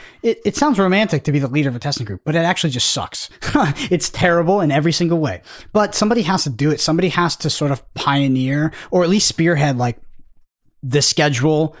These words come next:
what we're trying to achieve on the mac-, macro level, and making sure we're, we're, we're actually hitting, like, our, our sort of cadence in terms of, like, we need to have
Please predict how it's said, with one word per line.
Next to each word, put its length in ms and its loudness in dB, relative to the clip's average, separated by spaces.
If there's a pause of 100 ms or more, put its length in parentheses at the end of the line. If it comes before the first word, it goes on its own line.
(240)
what 320 -2
we're 100 0
trying 220 2
to 80 0
achieve 280 0
on 120 2
the 60 2
mac-, 360 0
macro 380 0
level, 320 0
and 120 0
making 260 -2
sure 180 -2
we're, 120 -4 (220)
we're, 360 -4 (120)
we're 100 -4
actually 340 0
hitting, 380 -4
like, 200 -6
our, 240 -4 (340)
our 140 -8
sort 180 -8
of 140 -12
cadence 560 -6
in 80 -12
terms 260 -10
of, 80 -12
like, 260 -10 (200)
we 80 -2
need 160 -2
to 60 -2
have 340 -2